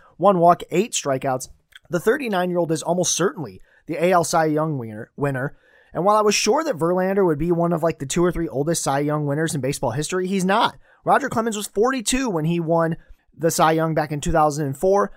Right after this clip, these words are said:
breaking the previous record set by the then forty-year-old Gaylord Perry in nineteen seventy-eight. In fact, Randy Johnson was thirty-nine when he won his fourth consecutive Cy Young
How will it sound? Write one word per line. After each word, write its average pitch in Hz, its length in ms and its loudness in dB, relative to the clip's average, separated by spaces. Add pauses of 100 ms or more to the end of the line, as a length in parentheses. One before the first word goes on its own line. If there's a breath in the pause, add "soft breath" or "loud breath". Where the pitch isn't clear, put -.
(100 soft breath)
breaking 196 240 0
the 185 80 2
previous 220 480 2
record 151 260 -2
set 160 160 -2
by 156 120 2
the 151 180 -4
then 180 220 0
forty-year-old 165 720 4
Gaylord 202 400 2
Perry 185 400 8
in 120 60 -8
nineteen 131 300 -8
seventy-eight. 127 560 -4
In - 60 -8
fact, 190 220 -2
Randy 214 320 -2
Johnson 170 440 -2
was 156 120 -2
thirty-nine 151 440 0
when 147 120 -2
he 185 160 -2
won 180 160 0
his 175 180 -2
fourth 196 300 2
consecutive 170 580 -2
Cy 139 220 2
Young 135 320 -2